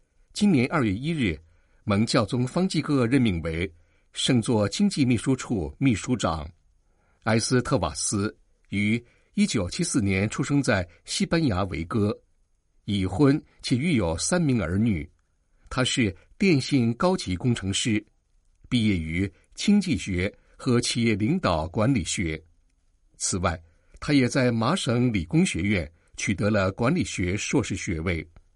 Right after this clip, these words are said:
圣座经济秘书处处长卡瓦列罗表示，他先前担任该秘书处秘书长一职时，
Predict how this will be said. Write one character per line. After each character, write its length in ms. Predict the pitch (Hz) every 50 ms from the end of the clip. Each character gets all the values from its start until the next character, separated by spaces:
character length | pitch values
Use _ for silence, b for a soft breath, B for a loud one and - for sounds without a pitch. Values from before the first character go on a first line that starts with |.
| _ _ _ _ _ _ _ _ _ -
圣 300 | - - - 160 127 117
座 300 | - 147 123 117 110 113
经 200 | - - 170 156
济 140 | - 143 123
秘 120 | 127 123
书 180 | 113 - 147 135
处 240 | - - 135 113
处 220 | 104 - - 165 139
长 320 | 101 - 98 80 73 71 - _ _ _ _ _ -
卡 200 | - - 151 170
瓦 160 | 143 - -
列 160 | 123 156 131
罗 220 | 85 87 87 104
表 220 | 120 - 110 76 69
示， 300 | - - - 110 87 80 - _ _ _ _ _ _ _ _ _ _ _ _
他 300 | - - - 143 143 135
先 220 | 139 - - 214 208
前 200 | - - 120 117
担 200 | 110 131 127 127
任 320 | 120 110 104 98 95 107
该 160 | 104 - 151
秘 120 | 143 143 139
书 160 | - - 143
处 300 | 131 - - 135 123 120 -
秘 60 | -
书 160 | 151 - 101 95
长 300 | - 127 90 76 76 87
一 120 | 113 117
职 140 | - - 123
时， 340 | 117 - - 95 87 87